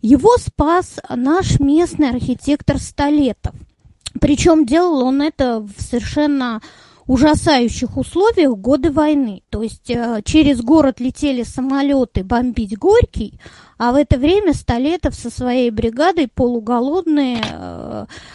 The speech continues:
разбирали, вот, сверлили в стенах скважины. Он изобрел свой способ реставрации. Вот в ходе этих работ над Дмитриевским собором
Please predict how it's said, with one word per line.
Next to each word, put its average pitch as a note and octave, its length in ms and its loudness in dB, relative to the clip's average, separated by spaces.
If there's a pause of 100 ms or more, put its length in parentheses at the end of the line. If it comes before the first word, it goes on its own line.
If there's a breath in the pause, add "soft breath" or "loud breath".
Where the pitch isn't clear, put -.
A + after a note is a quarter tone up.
(160 loud breath)
разбирали, C4+ 800 2
вот, A3 280 -14 (100)
сверлили E4+ 760 0
в - 60 -10
стенах A#3 720 -10
скважины. D4+ 800 0
Он A#3 180 -6
изобрел A#3 560 -2 (320 loud breath)
свой C#4 340 -8
способ - 560 -10
реставрации. B3 1120 -6
Вот G3 240 -10
в - 60 -20
ходе A3 340 -6
этих - 240 -12
работ A#3 460 -6
над G#3+ 240 -10 (200)
Дмитриевским A3 640 -10
собором D4 460 -4